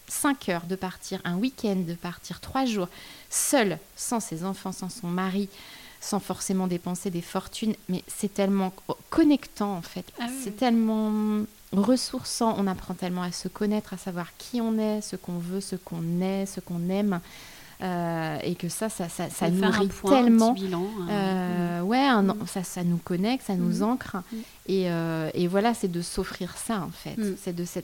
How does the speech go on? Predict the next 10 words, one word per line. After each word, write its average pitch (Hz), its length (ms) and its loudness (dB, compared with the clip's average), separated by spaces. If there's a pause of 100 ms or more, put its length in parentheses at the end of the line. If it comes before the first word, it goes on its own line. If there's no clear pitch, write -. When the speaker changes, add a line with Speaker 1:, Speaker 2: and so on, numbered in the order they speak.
(160)
Speaker 1:
de 170 120 -8
s'offrir 226 600 -2
un 185 160 2
moment, 196 540 4
un 180 160 0
espace 202 400 -2
de 190 80 0
liberté. 180 600 -4 (680)
Euh, 160 800 -4 (540)
voilà, 156 280 -4